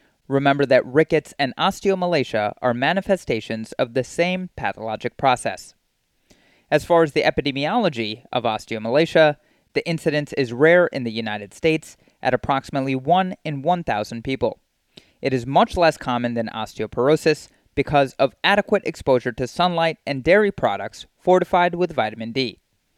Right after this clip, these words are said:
As far as the demographics, rickets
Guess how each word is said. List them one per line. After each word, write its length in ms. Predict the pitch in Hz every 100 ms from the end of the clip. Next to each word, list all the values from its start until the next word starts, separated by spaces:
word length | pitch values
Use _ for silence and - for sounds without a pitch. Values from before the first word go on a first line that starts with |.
| _ _ _ _ _ -
As 120 | 131
far 200 | 160 147
as 100 | 127
the 80 | 127
demographics, 800 | 123 120 139 156 160 156 - - _ _
rickets 480 | - 139 190 196